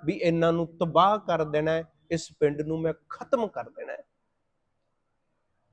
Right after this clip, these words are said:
ਗੁਰੂ ਸਾਹਿਬ ਜੀ ਕਹਿੰਦੇ, "ਤੁਸੀਂ ਕਿਹੜੀ ਗੱਲਾਂ ਕਰਦੇ ਜੇ? ਜਿਹੜੀ ਚੀਜ਼ ਆਪਣੇ ਆਪ ਆ ਜਾਣੀ ਹੈ, ਉਹਦਾ ਡਰ ਕਿਉਂ ਦੇ ਰਹੇ ਹੋ ਤੁਸੀਂ?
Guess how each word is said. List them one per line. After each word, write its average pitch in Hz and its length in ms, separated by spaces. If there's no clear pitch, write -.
ਗੁਰੂ 127 180
ਸਾਹਿਬ 127 380
ਜੀ 123 200
ਕਹਿੰਦੇ, 139 320
"ਤੁਸੀਂ 156 340
ਕਿਹੜੀ 180 420
ਗੱਲਾਂ 120 280
ਕਰਦੇ 131 400
ਜੇ? - 300
ਜਿਹੜੀ 240 440
ਚੀਜ਼ 190 500
ਆਪਣੇ 208 440
ਆਪ 151 400
ਆ 180 320
ਜਾਣੀ 143 520
ਹੈ, 139 200
ਉਹਦਾ 269 260
ਡਰ 208 300
ਕਿਉਂ 262 300
ਦੇ 214 220
ਰਹੇ 143 140
ਹੋ 131 60
ਤੁਸੀਂ? - 360